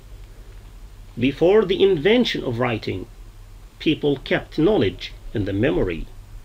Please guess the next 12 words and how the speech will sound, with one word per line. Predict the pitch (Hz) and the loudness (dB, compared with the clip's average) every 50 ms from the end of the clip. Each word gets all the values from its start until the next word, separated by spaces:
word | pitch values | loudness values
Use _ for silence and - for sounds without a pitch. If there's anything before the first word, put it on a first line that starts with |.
| - - - - | -18 -18 -16 -8
Before | - 110 117 - - 123 120 113 110 107 | -6 -6 -6 0 2 4 4 4 4 2
the | 101 117 - 127 | 0 -2 0 2
invention | 120 113 101 110 170 220 240 226 - 214 190 | 2 2 4 4 2 2 4 2 2 2 2
of | 175 165 139 | 2 0 0
writing, | 165 165 170 170 175 - 190 190 196 190 - - - - - - - - - | 2 2 2 2 4 4 4 4 4 2 -4 -16 -20 -20 -20 -20 -18 -18 -16
people | - - 180 170 - 160 151 139 | -4 -2 -2 -2 0 -2 -4 -4
kept | - - 151 147 - - - - | 0 -2 -2 -2 -2 -12 -10 -2
knowledge | - 160 143 160 190 214 196 120 98 101 - - - - - - - - | 4 6 8 8 8 8 6 4 2 -2 -6 -8 -10 -10 -10 -10 -4 -2
in | 143 120 | -2 0
the | 123 | 2
memory. | 120 120 135 151 143 120 95 95 85 85 - - - - - - - - - - - - | 4 4 4 4 2 0 0 -2 -4 -6 -10 -16 -20 -20 -20 -20 -20 -20 -20 -20 -14 -4
<clears throat> | - - 220 - - 202 233 208 160 139 117 | 2 2 2 6 8 8 8 8 8 4 0